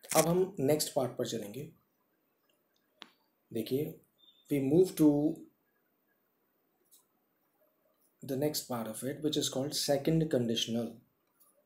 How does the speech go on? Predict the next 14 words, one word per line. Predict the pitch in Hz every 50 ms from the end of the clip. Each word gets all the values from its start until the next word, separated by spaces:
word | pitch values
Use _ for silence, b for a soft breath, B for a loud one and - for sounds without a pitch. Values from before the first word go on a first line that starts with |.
| _ _ -
ओके, | 123 123 160 185 - - - _ _ _ _ _ _ _ _ - _ _ _ _ _ _ _ _ _ _ _ _ _ _ _ _ -
अब | - -
ये | 165 165
second | 156 - 139 127 135 170 165 -
conditional | 170 165 165 160 165 175 175 175 170
क्या | 165 170 170 170
है, | 170 170 175 180 180 - - _ _ _ _ _ _ -
ये | 139 160 202 196 196 196 - -
थोड़ा | 220 226 233 226 220 214
सा | 190 - 185
different | 156 143 131 - 135 120 113 113
है। | 110 - - b b b b b b b b b b b -
जो | 127 165 233 240
बातें | 226 196 147 135 131 160 165 143 104 92 -